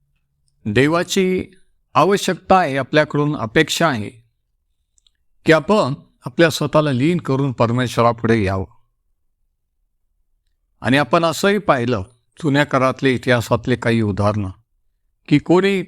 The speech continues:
कधी कशासाठी उपवास केले आणि त्याचा परिणाम काय झाला. आणि आजच्या या स्टडीमध्ये, या संदेशात आपण पाहू की प्रभू येशू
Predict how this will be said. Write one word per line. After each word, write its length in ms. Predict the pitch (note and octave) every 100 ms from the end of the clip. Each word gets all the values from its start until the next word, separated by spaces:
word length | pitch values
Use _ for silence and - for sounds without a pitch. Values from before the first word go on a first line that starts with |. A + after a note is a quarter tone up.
| -
कधी 320 | C#3+ C#3 E3+
कशासाठी 640 | C#3 C#3 D3+ C#3 C#3+ C3
उपवास 420 | C#3+ A2 C3 B2+
केले 600 | - C#3 C#3+ A2+ A#2 - _ _ _ -
आणि 240 | G2 A#2+ A#2+
त्याचा 220 | B2 C3
परिणाम 460 | B2 A2 A2 A2+ G#2+
काय 280 | A#2+ A2+ G2+
झाला. 220 | G2+ G2 - _ _ _ _ _ _ _ _ _ _ - - - - - - - - _ _ _ _ _ _ _ _
आणि 200 | G2+ A#2+
आजच्या 560 | A#2 B2 C3 - C#3+ G#2+ - - - - _ -
या 160 | A#2+ B2+
स्टडीमध्ये, 680 | A#2 C#3+ D3+ F3 D3 C#3
या 120 | C3+
संदेशात 640 | A#2+ B2+ B2 D3 - C3 B2
आपण 240 | A#2 B2+
पाहू 460 | A2 A#2+ C#3 F#2+ - _ _ _ _ _ _ _ _ _ _ _ _ _ _ _ _ _ _ _ -
की 80 | F3
प्रभू 320 | D#3+ D#3 G#3
येशू 220 | G#3+